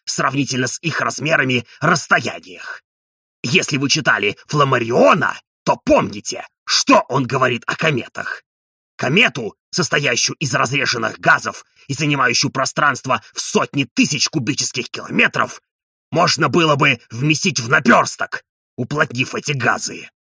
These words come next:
Так вот, такие напёрстки перед вами. Хитроумному Энгельбрехту удалось превратить жидкий воздух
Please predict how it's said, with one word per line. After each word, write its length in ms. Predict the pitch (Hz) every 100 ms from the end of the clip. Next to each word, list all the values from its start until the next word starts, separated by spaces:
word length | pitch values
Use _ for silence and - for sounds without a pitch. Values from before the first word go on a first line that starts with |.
| _ _ _ _ _ _ _
Так 200 | 240 233
вот, 460 | 131 - - - - _ _
такие 500 | - - 143 117 98 _
напёрстки 880 | 107 110 - 240 190 - - 113 92 _ _
перед 300 | - 143 131
вами. 560 | 139 123 - - - 151 _ _ _ _ _ _ -
Хитроумному 680 | 160 156 156 156 143 139 -
Энгельбрехту 880 | 143 123 110 - 196 - - 107 _ -
удалось 460 | - 160 156 165 -
превратить 520 | 156 151 143 - -
жидкий 380 | 135 - 185 -
воздух 560 | 110 240 208 104 -